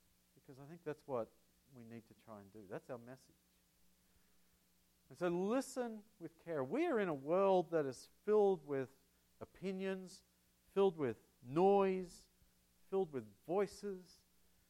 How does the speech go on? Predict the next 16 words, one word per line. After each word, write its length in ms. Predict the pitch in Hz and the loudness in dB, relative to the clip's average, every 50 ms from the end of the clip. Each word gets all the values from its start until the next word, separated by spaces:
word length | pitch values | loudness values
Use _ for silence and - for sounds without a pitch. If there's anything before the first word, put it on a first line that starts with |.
| _ _ _ _ _ _ - 156 | _ _ _ _ _ _ -18 -12
and 360 | 160 160 156 156 151 139 127 - - - _ _ _ _ _ - 185 | -10 -8 -6 -6 -6 -8 -10 -14 -20 -20 _ _ _ _ _ -10 -8
everybody, 580 | 233 220 214 190 156 185 175 160 143 131 113 - _ _ _ _ _ _ _ _ _ _ _ _ _ _ - | -4 -2 -2 0 0 2 0 0 0 -2 -6 -10 _ _ _ _ _ _ _ _ _ _ _ _ _ _ -20
it 100 | 156 - | -20 -18
seems, 480 | - - 214 208 185 165 147 135 123 - - | -10 -6 -4 -2 -2 -2 -4 -8 -14 -10 -8
wants 240 | 175 170 156 - - | -6 -6 -6 -8 -14
to 100 | - 117 | -20 -18
speak. 420 | - - - _ 208 196 131 - - _ _ _ _ _ _ _ _ _ _ _ _ _ _ _ _ _ _ _ _ _ | -18 -18 -10 _ -4 -4 -4 -4 -8 _ _ _ _ _ _ _ _ _ _ _ _ _ _ _ _ _ _ _ _ _
And, 140 | 151 165 185 - - | -8 -8 -8 -6 -6
and 100 | 165 190 | -6 -6
if 100 | 185 - - | -6 -6 -6
we 280 | 185 226 277 302 269 220 | -4 -2 -2 0 2 0
as 140 | 165 139 | 0 0
God's 260 | - - 185 180 165 - | -2 -2 -2 -2 -2 -4
people 380 | - 190 196 - - 175 165 | -6 -8 -8 -6 -6 -8 -6
will 240 | 156 160 151 139 - - _ _ _ _ _ - | -2 -2 -2 -2 -2 -6 _ _ _ _ _ -12
take 120 | 185 190 | -12 -12